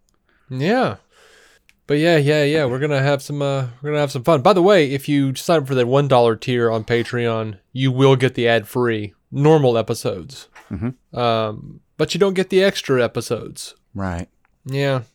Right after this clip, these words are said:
Speaker 1: it's, it's one of those things. So,
Speaker 2: Sadness.
Speaker 1: uh, you know, a-, as you will, we appreciate every patron and, and even, you know, the people who aren't patrons who, uh,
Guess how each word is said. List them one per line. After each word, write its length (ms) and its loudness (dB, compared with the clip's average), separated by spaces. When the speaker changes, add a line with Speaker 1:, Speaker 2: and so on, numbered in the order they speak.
Speaker 1:
it's, 260 -10
it's 160 -16
one 140 -4
of 60 -2
those 200 -4
things. 300 -10
So, 260 -10
Speaker 2:
Sadness. 500 -6
Speaker 1:
uh, 320 0
you 120 -2
know, 220 -4
a-, 220 2
as 240 2
you 80 2
will, 320 2
we 80 -2
appreciate 480 -2
every 240 -4
patron 540 -4
and, 220 -6
and 400 -2
even, 460 -4
you 160 -4
know, 340 -2
the 80 -4
people 320 -2
who 100 2
aren't 200 2
patrons 500 0
who, 360 -2
uh, 480 -4